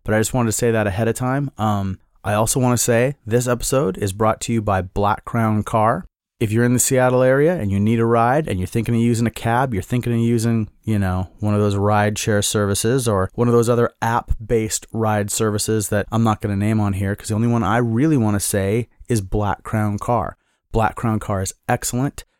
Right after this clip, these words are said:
We've had the owner on the podcast. I've worked for 'em. They're great. Good, quality, polite, professional drivers with an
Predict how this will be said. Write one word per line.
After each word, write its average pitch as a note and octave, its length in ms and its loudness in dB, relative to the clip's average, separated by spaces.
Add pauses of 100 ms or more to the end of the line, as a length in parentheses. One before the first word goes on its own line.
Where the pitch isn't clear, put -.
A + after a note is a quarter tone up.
We've - 160 0
had D3+ 160 2
the C3 140 0
owner C#3 320 2
on C3 160 2
the B2 80 0
podcast. D#3+ 800 0 (260)
I've C#3 240 0
worked A#2+ 320 -2
for F#3 280 0
'em. G3 180 0 (280)
They're A#2+ 240 2
great. A2+ 360 0 (500)
Good, D3 260 4 (140)
quality, C#3+ 520 2 (120)
polite, A#2 500 0
professional C#3 640 -2
drivers B2+ 520 0
with F#2 140 -6
an F2 120 -8